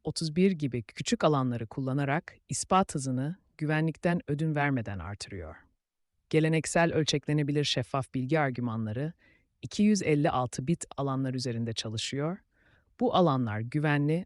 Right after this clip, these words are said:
ancak verimsiz. Circle Starks ise daha küçük alanlardan yararlanarak hesaplama maliyetlerini düşürüyor, ispat hızlarını artırıyor ve daha verimli kazanımlar sağlıyor.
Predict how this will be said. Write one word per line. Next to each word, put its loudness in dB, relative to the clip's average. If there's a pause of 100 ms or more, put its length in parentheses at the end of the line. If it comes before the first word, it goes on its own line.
(120)
ancak -2
verimsiz. -6 (680)
Circle 2
Starks 4
ise -4 (220)
daha 2
küçük -2
alanlardan 0
yararlanarak -2
hesaplama 2
maliyetlerini 0
düşürüyor, -2 (460)
ispat 2
hızlarını 0
artırıyor -2 (360)
ve -4
daha 2
verimli 2
kazanımlar -4
sağlıyor. -8